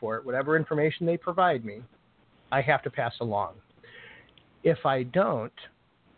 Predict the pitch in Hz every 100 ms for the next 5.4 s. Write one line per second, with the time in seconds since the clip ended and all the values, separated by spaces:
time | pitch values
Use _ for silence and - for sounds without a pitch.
0 | _ _ _ _ _ _ _ _ - _
1 | 127 151 - 147 127 - 156 - 98 76
2 | _ _ _ _ _ 123 117 135 117 113
3 | - - 131 180 190 135 127 123 _ _
4 | - _ _ _ _ - - 160 151 143
5 | 139 143 139 147